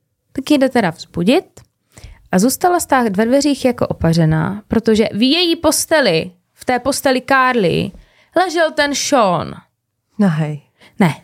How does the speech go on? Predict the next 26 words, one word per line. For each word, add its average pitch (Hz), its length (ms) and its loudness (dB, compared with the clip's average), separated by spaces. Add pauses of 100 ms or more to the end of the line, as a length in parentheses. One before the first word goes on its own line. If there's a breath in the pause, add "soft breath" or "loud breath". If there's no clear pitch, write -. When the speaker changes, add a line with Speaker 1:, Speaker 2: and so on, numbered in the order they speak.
Speaker 1:
naštěstí 233 500 0
oblečený, 196 480 0
v 185 80 0
oba, 165 240 0
díky 165 260 -2
bohu 214 240 0
za 214 120 0
ty 220 140 -2
dary. 175 300 -2 (460 loud breath)
Ale 302 180 2
samozřejmě, 214 800 0
jako 220 220 0
ležíš 277 220 0
v - 40 -18
posteli 254 340 0 (140)
pa-, - 80 -2
tvé 302 300 0
patnáctileté 240 880 0
dcery 180 400 0 (400 loud breath)
a 311 60 -2
je 330 140 -2
ti - 120 -4
jako 277 240 0 (140)
páďo 180 580 0
skoro, 165 540 0 (120)
jo? 240 320 2